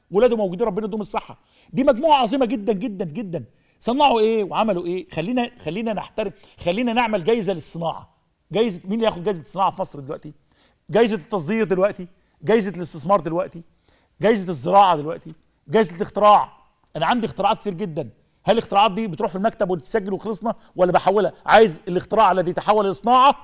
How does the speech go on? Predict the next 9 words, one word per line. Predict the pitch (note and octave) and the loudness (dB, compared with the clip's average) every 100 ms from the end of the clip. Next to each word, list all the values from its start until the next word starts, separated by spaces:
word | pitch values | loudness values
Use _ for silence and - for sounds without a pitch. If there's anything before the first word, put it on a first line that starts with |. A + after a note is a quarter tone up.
| _ _ | _ _
والصناعة | G#3 - A3 B3+ C4 | -4 -2 2 4 4
التي، | A#3+ A#3+ B3 B3 - | 2 0 -4 -6 -8
آه، | |
يع-، | A#3+ G3+ G#3 G3+ | -4 -2 0 -2
آه، | E3+ _ - | -4 _ 0
يعني | E3+ G#3+ | 0 0
ساعدت | - C4 C4 D4 - _ | 6 6 6 2 -2 _
البحث | A3 G3+ - B3 | 2 4 4 8
العلمي. | B3+ B3+ A3 | 8 6 0